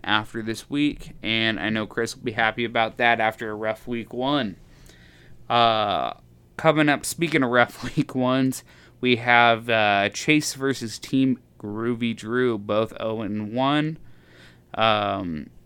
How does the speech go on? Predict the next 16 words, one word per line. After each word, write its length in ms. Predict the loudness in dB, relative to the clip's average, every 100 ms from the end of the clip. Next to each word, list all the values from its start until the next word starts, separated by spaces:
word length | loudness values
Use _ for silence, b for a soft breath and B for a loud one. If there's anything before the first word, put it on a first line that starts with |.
| -20 -20 -8 -6
at 100 | -6
the 60 |
quarterback 460 | 2 2 4 0 0
position, 360 | -2 -4 0
we 100 | 0
got 300 | 2 0 -2 -10 B B
<laughs> 200 | B -2
Lamar 460 | 0 4 4 2
Jackson, 760 | 2 2 4 2 -2 -8 -8 -10 b b b 0
running 260 | 2 2
back, 320 | 0 0 -2 -4 _
versus 320 | -8 -6 -10
Russell 500 | -8 0 0 0 -4
Wilson 580 | 0 0 0 -4 -4 -6 -8
in 280 | -8 -6 -8
Tennessee. 800 | -6 -6 -4 -2 2 2 2